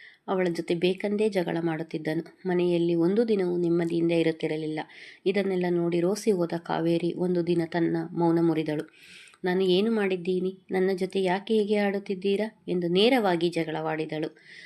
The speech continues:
"ನನಗೂ ನಿನಗೂ ಸರಿ ಹೋಗುತ್ತಿಲ್ಲ, ನಾವು ಹೊಂದಾಣಿಕೆಯಾಗುತ್ತಿಲ್ಲ, ನಾವಿಬ್ಬರು ಡಿವೋರ್ಸ್ ತೆಗೆದುಕೊಳ್ಳೋಣ" ಎಂದವನ ಮಾತು ಕೇಳಿ ಸಿಡಿಲೆರೆದಂತಾಗಿತ್ತು. ಒಟ್ಟಾಗಿದ್ದು ಪ್ರತಿದಿನ ಹೀಗೆ ಜಗಳವಾಡುವುದಕ್ಕಿಂತ ಬೇರೆಯಾಗುವುದೇ ಒಳಿತು ಎಂದು ಯೋಚಿಸಿ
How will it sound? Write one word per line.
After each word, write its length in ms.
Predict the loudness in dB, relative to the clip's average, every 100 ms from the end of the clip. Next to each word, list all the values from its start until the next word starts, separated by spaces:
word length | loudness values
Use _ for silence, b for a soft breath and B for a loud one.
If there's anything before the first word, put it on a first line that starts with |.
| B
"ನನಗೂ 420 | 2 4 4 6 6
ನಿನಗೂ 360 | 4 2 -2
ಸರಿ 240 | -2 -2 0
ಹೋಗುತ್ತಿಲ್ಲ, 520 | 0 0 -4 -4 -4 -8 -6
ನಾವು 280 | -4 -2 0
ಹೊಂದಾಣಿಕೆಯಾಗುತ್ತಿಲ್ಲ, 1040 | 2 2 2 0 0 0 0 -4 -4 -6 -4 -4
ನಾವಿಬ್ಬರು 540 | -2 -2 -2 -2 -2
ಡಿವೋರ್ಸ್ 360 | 0 0 -2 -2
ತೆಗೆದುಕೊಳ್ಳೋಣ" 720 | -4 -2 -4 -2 -2 0 -2 -4 B B B B
ಎಂದವನ 380 | -2 0 0 0
ಮಾತು 320 | 0 -2 -4 -6
ಕೇಳಿ 420 | -4 -4 -4 -8 -12
ಸಿಡಿಲೆರೆದಂತಾಗಿತ್ತು. 1400 | -4 0 2 2 2 -2 -4 -4 -4 -6 -4 -4 -4 B B B B B B _ _ _ -4
ಒಟ್ಟಾಗಿದ್ದು 760 | -2 -2 -2 0 2 0 2 2
ಪ್ರತಿದಿನ 460 | 2 -2 -2 0
ಹೀಗೆ 280 | 0 2 0
ಜಗಳವಾಡುವುದಕ್ಕಿಂತ 1080 | 2 0 0 -2 -2 -2 -2 -2 -2 -4 -4 -6
ಬೇರೆಯಾಗುವುದೇ 840 | -2 -2 0 0 -2 -4 -4 0 0
ಒಳಿತು 560 | 2 2 0 -2 -4 -2
ಎಂದು 200 | -2 0
ಯೋಚಿಸಿ 640 | -2 -4 -8 -8 -8 -8